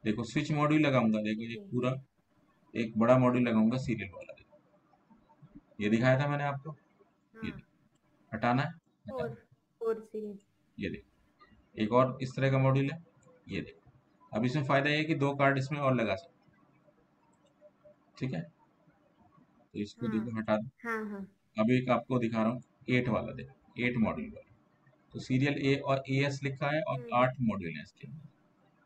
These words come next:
Speaker 1: ठीक है?
Speaker 2: हम्म, हम्म, हम्म।
Speaker 1: अब देखो,
Speaker 2: हम्म।
Speaker 1: इसमें छोटा सा हम एक और पोर्ट लगाना चाहते हैं। ये देखो, यहाँ लगा दीजिए। और अगर इसमें कुछ नहीं लगाना है तो एक कवर लगा दीजिए ऐसे।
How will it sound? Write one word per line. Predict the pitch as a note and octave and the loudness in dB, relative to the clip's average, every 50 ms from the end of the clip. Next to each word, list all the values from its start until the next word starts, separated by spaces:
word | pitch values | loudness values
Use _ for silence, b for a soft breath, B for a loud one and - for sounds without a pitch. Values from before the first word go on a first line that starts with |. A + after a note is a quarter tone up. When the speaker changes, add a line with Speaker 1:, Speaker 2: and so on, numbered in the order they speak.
| _ _ _ _ _ _ _ _ _ _ _ _ _ _ _ _ _ _ _ _ - | _ _ _ _ _ _ _ _ _ _ _ _ _ _ _ _ _ _ _ _ -10
Speaker 1:
ठीक | - C3+ C3 F3+ | -8 -6 -4 -2
है? | F3 E3 | -2 -2
Speaker 2:
हम्म, | E3+ E3 _ _ _ _ _ _ _ _ A3 A3 | -4 -6 _ _ _ _ _ _ _ _ -20 -20
हम्म, | G#3+ G#3 G3+ G3+ G3+ G3+ G3 | -20 -18 -18 -18 -18 -18 -18
हम्म। | G3 F#3+ F#3 F3 _ F3 _ _ _ _ _ _ _ _ _ _ _ _ _ _ _ _ _ _ _ _ _ _ - G2 | -18 -20 -20 -20 _ _ _ _ _ _ _ _ _ _ _ _ _ _ _ _ _ _ _ _ _ _ _ _ -6 -2
Speaker 1:
अब | G#2+ G#2+ G2+ | -2 -2 0
देखो, | G#2+ G#2 G#2 - | 0 -2 -2 -4
Speaker 2:
हम्म। | - - | -14 -16
Speaker 1:
इसमें | A2 A2 - C#3 C3 C3 | -14 -10 -4 -2 -2 -2
छोटा | C3+ C3+ C3 C3 C#3 C3+ | 0 0 0 2 0 0
सा | C3 C#3 C3+ | 2 2 2
हम | C3 C3+ C3+ - | 2 2 0 -2
एक | B2+ C3 B2+ B2+ - | -4 -4 -4 -4 -2
और | - A#2+ A#2 - | -2 0 0 0
पोर्ट | - - B2 B2 - B2 | 0 -2 -4 -4 -2 -4
लगाना | A2 A2+ A2+ A2 A2 A2 | -2 0 0 0 0 -2
चाहते | - A2 G2+ - - - | -4 -6 -8 -8 -10 -16
हैं। | A2 A2 - _ _ - _ _ _ _ _ - - _ _ _ _ _ _ _ _ _ _ _ _ _ - | -16 -16 -18 _ _ -20 _ _ _ _ _ -20 -20 _ _ _ _ _ _ _ _ _ _ _ _ _ -8
ये | G#2+ F#2+ | -8 -8
देखो, | E2+ - - - _ - _ _ _ _ _ _ - - | -8 -8 -12 -16 _ -20 _ _ _ _ _ _ -14 -8
यहाँ | F#2+ G#2 G#2 G2+ | -6 -4 -4 -2
लगा | G#2 G#2 G#2 A2+ A2+ | -2 -4 -2 -4 -4
दीजिए। | A#2 C3+ C3+ C3+ E3 E3 - - - - _ - _ _ _ _ _ _ _ _ _ _ _ _ _ _ _ _ _ _ _ _ _ _ _ _ _ _ _ _ _ - | -4 -6 -8 -8 -8 -12 -12 -14 -20 -20 _ -20 _ _ _ _ _ _ _ _ _ _ _ _ _ _ _ _ _ _ _ _ _ _ _ _ _ _ _ _ _ -4
और | G#2 A2 | -2 0
अगर | A#2 A#2+ B2+ C3+ | 2 4 4 2
इसमें | C#3 C3+ - - B2 | 2 2 -2 -4 -4
कुछ | C3+ C3 C3+ | -4 -4 -4
नहीं | D3 D3+ D3+ | -2 -2 0
लगाना | D3 C#3 B2+ B2 A#2 A#2 A#2+ | 2 2 2 2 2 2 2
है | C3+ C#3+ | 0 0
तो | C3+ D3+ | -2 -2
एक | C#3+ C#3+ C#3 C#3+ | -4 -4 -4 0
कवर | - B2 A#2+ A#2+ A#2 | 0 2 2 4 2
लगा | A2 G#2 F#2 - | 2 2 0 -2
दीजिए | - - - - - - - | -8 -8 -14 -18 -20 -20 -20
ऐसे। | - - - - | -20 -20 -20 -20